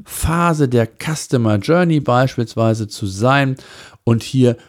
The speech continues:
den Nutzer abzuholen und ihm echten Mehrwert zu bieten. Das ist Sinn und Zweck von hochwertigen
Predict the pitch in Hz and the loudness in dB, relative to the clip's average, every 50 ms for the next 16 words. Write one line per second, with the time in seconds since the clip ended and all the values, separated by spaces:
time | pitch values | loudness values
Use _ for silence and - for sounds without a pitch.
0 | _ _ - 113 110 110 107 127 156 147 - - - 117 - - 135 139 - - | _ _ 0 2 2 4 4 2 2 0 -2 -4 -4 -4 -4 -4 -6 -6 -8 -10
1 | - - - 131 117 110 117 120 123 120 113 - 107 107 - - 120 107 107 113 | -8 0 0 2 2 2 2 2 2 2 2 0 -2 -2 -2 -2 -2 0 -2 -2
2 | - - - 123 135 131 - - _ - 127 117 113 - - 104 104 104 104 110 | -4 -6 -4 -4 -4 -4 -4 -10 _ -4 -4 -4 -4 -4 -4 -4 -2 2 4 4
3 | 117 135 135 123 110 107 104 101 101 - - - - - 90 - 85 - _ _ | 4 4 4 4 2 2 2 2 0 -4 -12 -14 -10 -10 -8 -8 -10 -12 _ _
4 | _ _ _ _ _ - 139 147 185 - - - 160 151 - - - - 123 151 | _ _ _ _ _ -2 0 0 0 -2 -2 0 0 0 0 -2 -2 2 2 2
5 | 175 190 - - 120 117 110 107 - - - 117 143 113 - - - - - 110 | 2 2 0 0 -2 -2 -2 -4 -8 -6 -2 -2 -2 -2 -2 -8 -14 -6 -4 -2
6 | 110 107 104 - - 175 190 220 208 - - 170 156 147 143 - 127 117 113 - | -2 -2 -4 -2 2 2 2 2 0 -2 -4 -2 -2 -2 -2 -4 -6 -8 -8 -8
7 | 107 - | -10 -10